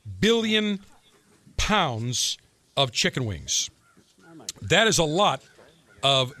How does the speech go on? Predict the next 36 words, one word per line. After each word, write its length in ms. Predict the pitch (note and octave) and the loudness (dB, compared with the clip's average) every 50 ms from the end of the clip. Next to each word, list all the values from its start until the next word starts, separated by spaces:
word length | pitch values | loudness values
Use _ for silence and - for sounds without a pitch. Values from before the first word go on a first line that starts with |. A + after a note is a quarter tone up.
| A#2 | -4
dead 300 | G2+ D3 D#3+ E3 D3+ B2+ | 0 2 2 2 2 -2
chickens. 600 | - - D3+ A#2+ - F#2 C2+ C2 - - - - - | -2 -2 -2 -2 -4 -10 -10 -8 -8 -8 -8 -8 -6
There's 240 | - A#2+ B2+ A#2 G2+ | -4 -4 -4 -2 -2
no 140 | C#3+ E3 D3+ | -2 -2 -2
question 360 | - - D#3+ C#3+ - - D3 | 0 -2 -2 -2 -2 -2 -4
about 260 | C#3 C3 C#3+ C3 A2 | 0 0 0 -2 -2
it. 100 | - G2+ - - - - - | -6 -12 -18 -20 -20 -18 -2
But 120 | - D#3+ D3+ | 0 0 2
here's 340 | D#3 A#3 B3 C4 B3 - G3 | 2 2 2 2 0 0 0
what's 200 | G#3+ G3+ - G3+ | -2 0 0 -2
interesting. 480 | G3+ E3 E3+ D3 - - A2 E2+ E2 - - | -2 -2 -2 -4 -2 -4 -6 -8 -10 -10 -2
In 120 | D3 D3+ D#3+ | 0 2 2
a 140 | E3 D#3+ | 2 2
survey 440 | D3 - - - A#3 A#3 G#3+ A3 G#3 | 2 2 2 2 2 2 2 0 0
done 260 | F#3+ D#3+ F#3+ G3 G#3 | 0 0 0 0 0
by 120 | F#3 F3 E3+ | 0 0 0
the 100 | D#3 D#3 | 0 -2
National 420 | D3+ E3 F3+ F3+ - G#3 F#3+ F3 | -2 -2 -2 -2 -4 -4 -4 -6
Chicken 300 | - - G3+ F3 - F#3+ | -6 -6 -6 -6 -6 -6
Council, 400 | E3+ F#3 G3 F#3+ - - - - - _ - - - _ _ - - - - _ - - | -4 -4 -6 -4 -4 -6 -8 -8 -16 _ -20 -20 -20 _ _ -20 -20 -20 -20 _ -16 -6
nearly 240 | A2 B2 C#3+ C#3+ C#3 | -2 0 0 0 0
four 300 | C3 - - F3+ G3 G3 | -2 0 0 2 2 2
of 100 | F#3 - | 0 2
five 240 | - F#3+ F#3 F#3 F3+ | 4 4 4 4 2
Americans 540 | F#3 F3 F3+ F3+ F#3 F3 - F#3 E3 B2+ F3 | 2 2 2 2 2 0 -2 -2 0 0 -2
eat 100 | F3+ - | 0 -2
chicken 300 | - G3+ F3 E3+ F3 D3 | -2 -2 -2 -2 -4 -4
wings. 480 | A#2+ G2 D2 C2 - - - - - - - - - - - - - - - - - - - - - | -6 -6 -8 -8 -8 -6 -6 -6 -8 -10 -18 -18 -16 -16 -14 -14 -14 -16 -16 -20 -20 -20 -20 -12 -2
However, 500 | - F3 G3+ G#3+ A#3 B3 A3+ D#3+ C#3 - - - - _ _ - - _ _ _ _ _ _ _ _ _ _ | 2 2 4 4 4 4 4 2 -2 -4 -6 -16 -20 _ _ -20 -20 _ _ _ _ _ _ _ _ _ _
this, 240 | D#3+ G#3 G#3+ - - | 4 4 4 4 2
to 100 | - F#3 | 0 0
my 200 | F3+ F#3 F#3 F3+ | 2 2 2 2
amazement, 640 | E3+ F3 F3 F3+ F#3 E3 C3+ D3 D3+ C3+ A#2 - B2+ | 2 0 0 0 0 -2 -2 -4 -4 -4 -6 -10 -8
to 80 | - D3 | -4 -2
my 160 | C#3+ C#3+ C3 | 0 0 0
horror, 480 | A2 - - - A3 G#3 C#3+ G#2 F#2 | -2 -4 -2 0 0 0 0 -2 -6